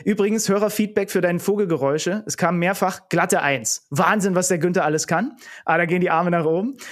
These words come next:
Äh, und da sind wir auch schon drin. Apropos Hörerfeedback. Hörerfeedback, Edelfans.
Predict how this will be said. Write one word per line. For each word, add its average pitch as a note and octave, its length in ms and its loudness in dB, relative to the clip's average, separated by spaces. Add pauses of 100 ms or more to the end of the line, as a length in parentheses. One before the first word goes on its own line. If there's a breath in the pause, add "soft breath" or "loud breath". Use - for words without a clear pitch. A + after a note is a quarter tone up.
(200 loud breath)
Äh, F#3 280 2
und F#3 120 0
da F#3 100 2
sind G#3+ 140 0
wir G#3+ 100 2
auch G3+ 140 2
schon G3+ 180 0
drin. G3 240 0
Apropos F#3+ 460 2
Hörerfeedback. E3+ 720 -2 (240 loud breath)
Hörerfeedback, G#3 840 -2
Edelfans. E3+ 960 -2